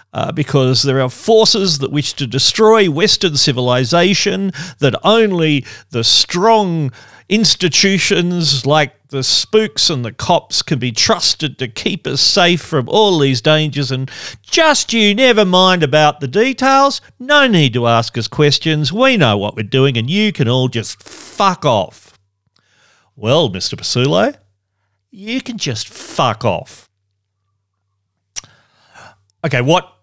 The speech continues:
what's all this about? The A B C reported that, yes, he had been, uh, stood down, mind you, on full pay.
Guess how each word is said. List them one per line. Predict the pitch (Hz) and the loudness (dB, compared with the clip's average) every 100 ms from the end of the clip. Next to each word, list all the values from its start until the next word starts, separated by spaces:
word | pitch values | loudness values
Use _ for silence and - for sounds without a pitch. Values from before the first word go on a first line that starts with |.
| _ _ _ | _ _ _
what's | - 139 | -10 -6
all | 135 | -2
this | 135 | -2
about? | 139 151 170 | 2 2 2
The | 147 | 2
A | 139 | 2
B | 123 123 | 2 2
C | - 123 | 2 2
reported | 113 113 127 135 240 - | 0 0 0 0 -4 -8
that, | 110 _ | -8 _
yes, | 117 123 202 - - | -6 -2 0 0 2
he | 135 | 2
had | 123 120 | 2 2
been, | 104 117 113 113 | 0 0 0 -2
uh, | 120 113 107 | -4 -4 -2
stood | - - 104 | -2 -2 -2
down, | 117 - 392 | 0 -2 0
mind | 403 131 | 0 0
you, | 101 90 | -2 -6
on | 87 - _ | -10 -18 _
full | 95 87 | -18 -12
pay. | - 107 | -6 -4